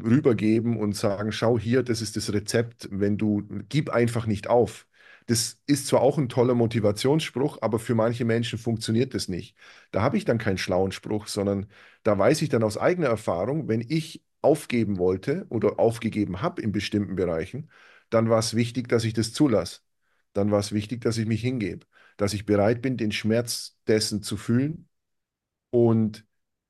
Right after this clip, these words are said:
das Verrückte ist jetzt Folgendes. Deswegen kommen nicht so viele zu mir <laughs> wie zu anderen. Das, was, der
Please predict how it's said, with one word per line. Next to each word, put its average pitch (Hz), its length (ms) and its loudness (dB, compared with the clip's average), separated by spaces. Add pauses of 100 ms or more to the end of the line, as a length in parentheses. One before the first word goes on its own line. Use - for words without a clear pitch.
(180)
das 117 160 0
Verrückte 147 420 4
ist 127 160 0
jetzt 123 160 -4
Folgendes. 104 640 0 (120)
Deswegen 117 680 2 (400)
kommen 135 360 2
nicht 117 200 0
so 117 120 -2
viele 110 380 0
zu - 160 -2
mir 139 440 2
<laughs> - 80 -12
wie 120 260 2
zu 120 200 -2
anderen. 135 560 0 (1700)
Das, 117 320 2 (240)
was, 117 380 2 (520)
der 117 240 2